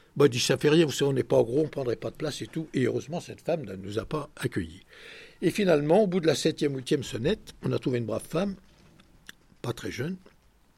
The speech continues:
qui nous a dit, « Mais bien sûr, mes enfants, moi je vais vous coucher, venez avec moi. »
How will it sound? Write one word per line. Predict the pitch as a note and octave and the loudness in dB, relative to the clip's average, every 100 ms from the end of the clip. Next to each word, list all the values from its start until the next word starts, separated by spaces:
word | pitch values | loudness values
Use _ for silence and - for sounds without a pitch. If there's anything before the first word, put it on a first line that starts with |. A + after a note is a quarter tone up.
| - - - - - - | -20 -20 -20 -20 -20 -12
qui | - | -6
nous | B2+ | 2
a | B2 | 2
dit, « | |
Mais | A#2+ A2 | 4 0
bien | A#2+ | -2
sûr, | A2+ C#3+ | 0 0
mes | A2 A2 | -2 -4
enfants, | A2 A#2 | -6 -6
moi | A2 | -4
je | |
vais | G#2 | -2
vous | A2 G#2+ | -4 -6
coucher, | - A#2 A2+ | -10 -8 -4
venez | C3+ E3+ | -2 0
avec | B2+ A#2 | -2 -4
moi. » | G2+ F#2+ | -8 -12